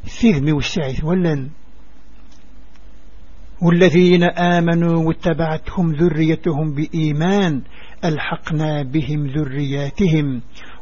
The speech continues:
وما ألتناهم من عملهم من شيء كل امرئ بما كسب رهين. وإذا ككني يمنا ثبعنتن الدريانسن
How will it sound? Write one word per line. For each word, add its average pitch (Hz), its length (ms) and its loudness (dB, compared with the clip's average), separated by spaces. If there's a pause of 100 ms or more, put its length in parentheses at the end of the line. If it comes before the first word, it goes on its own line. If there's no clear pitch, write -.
وما 175 640 4
ألتناهم 151 760 -2
من 151 360 -2
عملهم 147 680 -2
من 147 180 -2
شيء 180 420 2 (480)
كل 151 360 2
امرئ 147 480 -2
بما 143 640 -4
كسب 139 380 -6
رهين. 147 680 0 (2250)
وإذا 208 220 10
ككني 170 600 2
يمنا 147 560 2 (600)
ثبعنتن 175 840 0
الدريانسن 143 880 -2